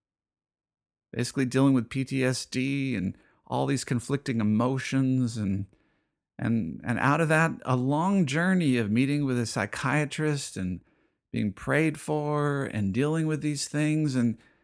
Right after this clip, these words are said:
and talking with her, she was like, "I don't even, I, I was good. I, you know, I'm, I'm, I've lived a lot of life. I could just go be with Jesus." But her willingness to walk through this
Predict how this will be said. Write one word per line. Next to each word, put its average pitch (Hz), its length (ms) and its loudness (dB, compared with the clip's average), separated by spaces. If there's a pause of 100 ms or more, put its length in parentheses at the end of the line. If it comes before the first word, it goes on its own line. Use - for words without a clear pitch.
(180)
and 113 140 -4
talking 156 340 4
with 147 140 4
her, 151 320 4
she 139 180 -4
was 127 140 -2
like, 127 160 2
"I 104 80 2
don't 208 180 2
even, 165 340 0
I, 165 180 -2
I 175 100 0
was 190 180 0
good. 208 320 2
I, 110 160 2 (100)
you 156 140 -2
know, 147 180 -2
I'm, 175 360 -2
I'm, 165 180 -4
I've 151 140 -2
lived 185 180 -2
a 165 40 2
lot 165 220 2
of 165 60 4
life. 170 260 2
I 127 60 2
could 151 140 -8
just 151 180 -6
go 156 100 0
be 139 220 -2
with 131 140 -4
Jesus." - 640 -12 (1400)
But 135 200 0
her 190 180 0
willingness 185 600 2
to 131 120 -4
walk 113 400 -2
through 135 320 -2
this 185 480 -8